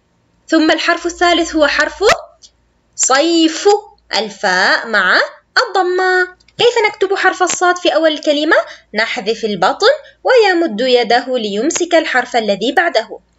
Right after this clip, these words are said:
حرف الياء من الحروف المتنكرة، تأخذ حرف التاء في وسط الكلمة والنقطتان في الأسفل، وتمد يدها لتمسك الحرف الذي قبلها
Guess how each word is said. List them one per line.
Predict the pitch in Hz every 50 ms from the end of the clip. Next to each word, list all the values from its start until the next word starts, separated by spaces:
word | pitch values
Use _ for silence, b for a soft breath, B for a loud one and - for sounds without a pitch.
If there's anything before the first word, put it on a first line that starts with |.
| B B B B
حرف | - - 277 277 277 - 330
الياء | 320 359 403 453 453 370 277 - 208
من | 226 220
الحروف | 226 226 - - 226 240 247 -
المتنكرة، | 285 294 302 320 330 320 359 370 403 453 440 - - 302 294 233 - - - B B B B -
تأخذ | - 196 - - - 254 214 220 226
حرف | - - 240 - - _ -
التاء | 226 214 - - - 214 220 262 330 349 - 277
في | - 254 233 220
وسط | 226 233 233 240 220 220 226
الكلمة | 220 214 - - 202 196 196 208 220 262 403 587 587 - _ _ _ _ _ - -
والنقطتان | 214 220 214 208 - - - 226 226 - 226 214 220 214 214 214
في | - 220
الأسفل، | 196 - - 294 - - - 480 508 440 359
وتمد | 320 - 269 262 269 285 202 185
يدها | 233 220 220 214 208 220 214 226 190
لتمسك | 180 202 277 311 349 349 370 339 370
الحرف | 359 349 - 339 339 330 359
الذي | 339 311 339 330 330 330
قبلها | - - 349 349 320 349 349 349 466 622 - -